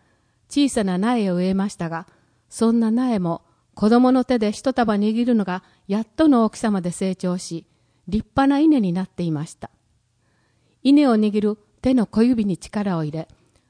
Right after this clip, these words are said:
ノコギリ鎌を回転させながら刈ることを教えてもらい、いざ挑戦。ザクザクと心地よい音を立てながら刈り取りました。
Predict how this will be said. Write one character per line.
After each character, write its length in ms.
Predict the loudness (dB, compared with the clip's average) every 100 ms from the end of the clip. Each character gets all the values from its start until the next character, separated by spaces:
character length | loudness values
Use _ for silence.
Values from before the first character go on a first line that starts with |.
| 0
ノ 120 | 2
コ 140 | 4
ギ 120 | 4 4
リ 120 | 2
鎌 320 | 2 2 0
を 40 |
回 220 | -2 -4 -2
転 220 | 0 0
さ 120 | -2
せ 120 | -2
な 140 | -2 0
が 140 | -4
ら 180 | -6 -8 _ _ _ _
刈 180 | -2 -2
る 60 |
こ 140 | 0 0
と 180 | 2 0
を 80 |
教 180 | 0 -2
え 40 | -2
て 120 | -2
も 140 | -2
ら 140 | -4 -8
い、 100 | -10 -4
い 100 | -2
ざ 100 | -2
挑 280 | 0 -2
戦。 260 | -2 -6 -8 -12 _ _ _ _ _ _ _ _ -4
ザ 200 | -2 -2
ク 120 | -2
ザ 120 | -4
ク 120 | -4
と 220 | -2 -2 -2 _ -4
心 280 | -2 0
地 140 | 0 2
よ 120 | 4
い 100 | 4
音 240 | 2 0 -2
を 40 |
立 200 | 0 -2
て 80 | -2
な 140 | -2
が 120 | -2
ら 140 | -6 -8
刈 140 | -6
り 80 | -4
取 200 | -2 -2
り 40 | -2
ま 140 | -6
し 100 | -10
た。 160 | -16